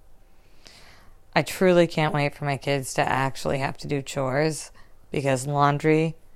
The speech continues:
sure as shit is gonna be one of them. And that is, that's an exciting time for me in my journey of life, which I'm, I'm really looking forward to. Truly, as being a parent is assigning chores. Mm,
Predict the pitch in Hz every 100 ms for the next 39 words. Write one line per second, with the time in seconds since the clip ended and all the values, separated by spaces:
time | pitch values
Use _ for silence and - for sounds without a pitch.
0 | - - - - - - - 160 151 139
1 | 143 - 139 - 131 - 95 - - -
2 | - - - 180 160 208 147 143 139 143
3 | 139 131 - - - - - - - -
4 | - - - 165 - 185 165 - 170 160
5 | 156 160 156 - 139 135 135 135 131 139
6 | 131 123 131 165 - - - 147 - 135
7 | 143 147 - - 156 143 143 143 147 156
8 | 143 - - 160 - 190 170 - - -
9 | - - - - - - - - - -
10 | - - - - - - 156 139 - -
11 | - - - - 151 - 147 139 127 -
12 | - - - 143 139 - - - 156 -
13 | - - - - - - - - - -
14 | - - - - - - 233 226